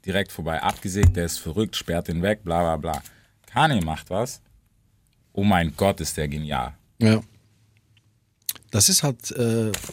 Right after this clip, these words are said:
Speaker 2: Amerika, Digga, ja.
Speaker 1: Ja, Bro.
Speaker 2: Je abgefuckter, je abgespaceter, dass, dass du die Leute sagen, boah, ist krass. <clears throat> Deutschland ist da so, die, ich weiß nicht, Digga, wie man das nennen soll. Das ist halt, das ist halt nicht offen sein für sowas.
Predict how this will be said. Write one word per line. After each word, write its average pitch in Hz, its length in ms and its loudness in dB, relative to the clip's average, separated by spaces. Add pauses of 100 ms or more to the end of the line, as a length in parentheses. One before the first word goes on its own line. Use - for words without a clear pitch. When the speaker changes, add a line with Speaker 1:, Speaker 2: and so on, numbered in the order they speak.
(240)
Speaker 2:
Amerika, 120 500 0
Digga, 87 200 -12
ja. 95 220 -12 (440)
Speaker 1:
Ja, 95 160 -18
Bro. 76 180 -20
Speaker 2:
Je 143 340 4
abgefuckter, 147 640 -2
je 127 200 6
abgespaceter, - 680 2
dass, 117 260 4
dass 107 220 2
du 117 120 2
die 113 100 4
Leute 113 180 4
sagen, 104 260 4
boah, 104 200 4
ist - 160 4
krass. - 380 2
<clears throat> 156 760 4
Deutschland 131 400 4
ist 117 160 6
da 127 60 4
so, 120 320 4
die, 117 500 4
ich 107 180 -4
weiß 139 280 0
nicht, 101 180 0
Digga, 107 160 2 (100)
wie 113 120 4
man 113 160 6
das 101 240 4
nennen 120 240 4
soll. 104 160 2
Das 101 80 2
ist - 60 2
halt, 107 200 -6
das - 120 -8
ist 104 180 2
halt 107 240 -2
nicht - 340 -2
offen 127 300 2
sein 139 180 2
für 139 140 -2
sowas. 143 480 0